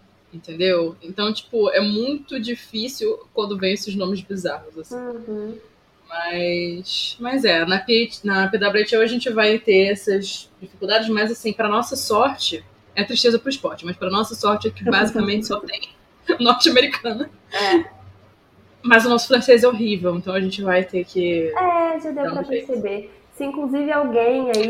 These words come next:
Speaker 2: que manjar quiser nos dar aulas grátis, porque ninguém tá com conta de pagar nada,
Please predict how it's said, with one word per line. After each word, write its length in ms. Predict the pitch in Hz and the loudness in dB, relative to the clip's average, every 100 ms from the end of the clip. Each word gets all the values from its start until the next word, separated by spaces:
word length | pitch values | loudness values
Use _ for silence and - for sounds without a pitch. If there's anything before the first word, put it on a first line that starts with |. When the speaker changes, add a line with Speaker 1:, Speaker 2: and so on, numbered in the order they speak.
| 233 | -2
Speaker 2:
que 80 | 233 | -2
manjar 520 | 226 240 214 214 226 | 0 2 2 -2 -2
quiser 400 | 240 220 220 226 | -4 0 2 6
nos 180 | 262 214 | 6 8
dar 260 | 202 - 262 | 6 6 4
aulas 480 | 202 214 214 220 | 6 6 4 2
grátis, 560 | 208 214 220 - - 240 | 0 2 2 2 -6 -10
porque 260 | - 226 240 | -12 -12 -6
ninguém 340 | 226 202 208 | -4 0 0
tá 100 | 330 | -2
com 140 | 320 269 | -6 -6
conta 300 | 233 214 220 | -4 2 2
de 160 | 220 220 | 2 0
pagar 300 | 202 214 226 | 2 4 4
nada, 600 | 208 247 349 233 220 | 2 -2 0 -2 -4